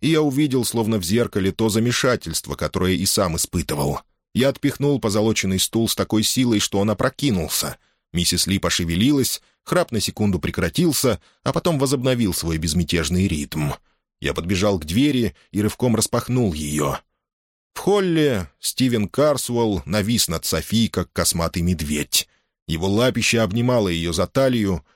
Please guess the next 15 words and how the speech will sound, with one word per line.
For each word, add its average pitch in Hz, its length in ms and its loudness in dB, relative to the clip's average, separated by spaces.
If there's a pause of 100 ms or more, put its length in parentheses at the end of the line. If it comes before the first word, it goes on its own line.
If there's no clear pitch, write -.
а 82 80 -6
голова 90 640 2
наклонилась 87 640 -2
к - 80 -8
ее 85 240 0
личику. 85 640 -2 (640)
«Только 87 460 0
один», — 87 640 0 (120)
бормотал 85 500 0
старик. 73 680 -4 (400)
«Пока 104 480 2
только 131 460 2
один, 117 520 2
красавица 101 800 0
моя!» 76 500 0